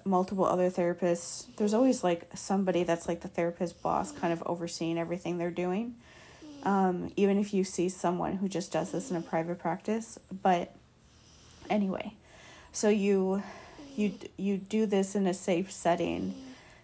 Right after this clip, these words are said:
so that, um, and kind of do it little bits at a time to kind of rewire your brain so it's not triggered by these things that you used to be triggered by so that you can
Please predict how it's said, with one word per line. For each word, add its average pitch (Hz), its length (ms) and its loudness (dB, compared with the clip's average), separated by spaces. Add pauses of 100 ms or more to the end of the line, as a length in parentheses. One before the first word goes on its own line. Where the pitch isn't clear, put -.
so 170 300 -2
that, 175 500 4 (160)
um, 175 400 -2 (160)
and 180 180 -2
kind 185 160 2
of 180 100 -2
do 180 180 2
it - 180 2
little 185 240 0
bits 180 320 0
at 175 100 0
a 170 80 0
time 185 600 -2
to 262 80 -4
kind 180 320 -2
of 170 140 -2
rewire 175 1160 0
your 170 160 -2
brain 165 760 -4 (1200)
so 190 260 0
it's 185 260 -2
not 175 560 -2 (240)
triggered 170 640 -2
by 165 180 0
these 170 260 -6
things 170 500 -4
that - 280 -4
you 185 180 -4
used 180 480 -4
to 170 300 -2
be 170 440 -6
triggered 233 360 -2
by 165 340 2
so 185 200 -4
that 170 240 -2
you 170 140 -4
can 170 460 -4